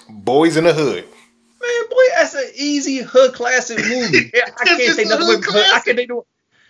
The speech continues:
Speaker 2: I can't take no away from Boys in the Hood. I can't. The performances were great. The story was great. It's a coming of age film. It's very relatable from what it, what was made in, like, ninety-two, ninety-three.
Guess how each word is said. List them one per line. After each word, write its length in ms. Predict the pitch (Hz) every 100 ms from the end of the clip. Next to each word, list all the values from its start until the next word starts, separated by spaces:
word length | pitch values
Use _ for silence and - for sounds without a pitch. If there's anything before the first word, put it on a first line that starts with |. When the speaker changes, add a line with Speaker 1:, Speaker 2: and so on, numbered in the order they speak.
| _ _ _ _ -
Speaker 2:
I 100 | 233
can't 260 | 277 262 254
take 120 | 247
no 100 | 240
away 120 | 247
from 120 | 233 202
Boys 220 | 208 180
in 60 | 175
the 80 |
Hood. 340 | 170 127 107 _ -
I 100 | -
can't. 440 | - 254 135 -
The 80 | 120
performances 520 | - 156 185 185 202
were 60 | 214
great. 320 | 202 220 214
The 80 | 135
story 320 | - 131 139
was 140 | 165 165
great. 380 | 185 196 180 - _ _ _ _ 139
It's 140 | 123
a 60 | -
coming 260 | 147 170
of 60 | 160
age 280 | 180 175 -
film. 380 | 185 190 196 -
It's 140 | 107
very 500 | 95 95 131 156 170
relatable 560 | 147 170 165 165 175 165 _ -
from 360 | 139 117 113
what 160 | 123 113
it, 100 | 113
what 120 | 160
was 140 | 160 123
made 140 | 110
in, 80 | 104
like, 160 | 101
ninety-two, 400 | 104 135 147 147
ninety-three. 600 | 170 165 160 175 196 202